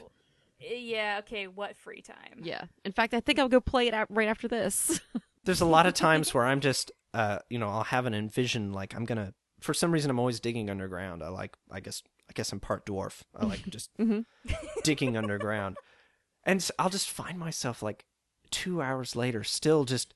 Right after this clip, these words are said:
Speaker 2: Yes.
Speaker 3: pickaxe, pickaxe, pickaxe.
Speaker 2: Mm-hmm.
Speaker 3: Pickaxe, pickaxe. Clearing out areas for no reason. I mean, I have, I have no plan. I'm just clearing out this
Speaker 2: Mm-hmm.
Speaker 3: area.
Speaker 1: Because you can.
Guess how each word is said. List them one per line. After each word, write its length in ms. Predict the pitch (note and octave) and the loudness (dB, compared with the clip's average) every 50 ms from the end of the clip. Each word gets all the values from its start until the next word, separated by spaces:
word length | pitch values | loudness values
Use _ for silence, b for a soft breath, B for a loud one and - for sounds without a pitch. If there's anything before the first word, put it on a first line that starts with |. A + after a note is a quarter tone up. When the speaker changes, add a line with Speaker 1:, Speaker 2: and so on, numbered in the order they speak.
| _ _ - | _ _ -2
Speaker 2:
Yes. 400 | E3+ G3 F3+ - - - - - | 0 0 0 0 -2 -6 -4 -2
Speaker 3:
pickaxe, 480 | - E3 - - A2 G2 G2+ - - - | 0 0 0 0 0 0 -2 -4 -8 -10
pickaxe, 500 | - - D3+ - - A2 G#2 G#2 - - | -6 -4 -2 -2 -2 -4 -6 -6 -10 -14
pickaxe. 640 | - - - C3 - A#2+ G#2+ G#2+ G#2 - - - - _ _ _ - | -8 -6 -4 -4 -2 -4 -4 -6 -8 -12 -18 -20 -20 _ _ _ -4
Speaker 2:
Mm-hmm. 220 | G#3 G#3+ G#3 A#3 B3 C4 _ - | -2 0 0 0 -2 -2 _ -8
Speaker 3:
Pickaxe, 420 | - C#3+ - A#2+ G#2+ A2 - - | -8 -6 -6 -6 -8 -10 -12 -12
pickaxe. 320 | - - C3 C3 A#2 A#2 - B B B B B B B - | -8 -8 -6 -6 -6 -8 -10 B B B B B B B -6
Clearing 420 | - - F#3 F#3 F3 D#3+ D3+ D3 | 0 2 2 2 2 2 0 2
out 220 | C3+ C#3 C3+ - - | 2 2 0 0 0
areas 640 | A2 A#2+ A#2 A2 G#2 G2 F#2+ F2+ F2+ - - - - _ _ | 0 0 0 0 0 -2 -2 -4 -6 -10 -12 -14 -16 _ _
for 140 | - D3+ | -6 -4
no 160 | C#3 C#3 D3 D#3+ | -2 -2 -2 -2
reason. 460 | F3 F#3+ A3+ C4+ A#3+ - - E2 - - - - | -2 -4 -6 -6 -6 -8 -10 -12 -14 -16 -12 -8
I 40 | A#2+ | -4
mean, 120 | C#3 C#3+ | -2 0
I 60 | C#3+ D#3 | 0 0
have, 100 | D#3 - | 0 -2
I 60 | D3+ | -2
have 180 | E3+ D#3 - F3 | -4 -4 -2 -4
no 80 | F#3 F3+ | -4 -4
plan. 520 | - - - E3 D#3+ D3 C#3+ D3+ E3 F3+ - _ | -4 -2 -2 0 0 0 0 -2 -4 -8 -10 _
I'm 140 | - C#3 C#3 | -6 -4 -4
just 200 | C3 C3 - - | -4 -6 -8 -10
clearing 440 | - - - D#3+ D#3 D#3 D3+ D3 D3 | -12 -10 -6 -4 -2 -2 -2 -2 -2
out 200 | C#3 C3+ C3 - | -4 -4 -6 -4
this 140 | - F3 A#3 | -2 0 2
Speaker 2:
Mm-hmm. 120 | C4 D4 A2+ | 2 0 0
Speaker 3:
area. 340 | G#2+ G#2 G#2 G#2+ G#2+ G#2+ - _ _ _ _ _ _ _ _ _ _ B B B B B B B B _ _ _ | -2 -4 -4 -4 -6 -8 -10 _ _ _ _ _ _ _ _ _ _ B B B B B B B B _ _ _
Speaker 1:
Because 280 | - C4 - D#4 D4+ - | -16 -12 -10 -12 -12 -12
you 60 | C4 | -14
can. 420 | - C4+ C4+ G#3+ F3 F3 G3 F3+ | -14 -14 -14 -16 -16 -18 -20 _